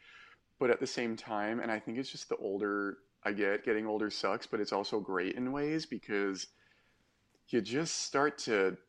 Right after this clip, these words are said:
of course, I'm still hard on myself. Of course, I still work hard. Of course, I have my moments. I had a moment today. We're human, but at the same time, you learn to let things go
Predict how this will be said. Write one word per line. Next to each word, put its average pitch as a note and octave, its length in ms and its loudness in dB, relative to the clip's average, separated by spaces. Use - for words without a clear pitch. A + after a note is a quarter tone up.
of A2+ 120 -12
course, D#3 260 0
I'm C3+ 80 2
still C3+ 200 2
hard B2 240 4
on B2 80 2
myself. B2 520 2
Of - 120 -8
course, G#2+ 260 -2
I A2+ 60 0
still A2+ 260 -2
work G#2 260 0
hard. G#2 300 2
Of - 100 -6
course, F#2+ 260 -4
I G2+ 40 0
have G2+ 100 -2
my G#2+ 100 -2
moments. G2+ 560 -4
I F#2 100 0
had F2+ 120 -2
a F#2+ 60 -2
moment G2+ 400 -8
today. G2 540 0
We're B2 160 4
human, A2+ 400 4
but A2+ 140 6
at G#2+ 80 4
the A#2 60 -4
same A2+ 240 0
time, A2+ 260 -2
you G#2 220 -2
learn A2+ 640 -2
to - 160 -2
let G2+ 400 0
things A2 340 -4
go B2 580 4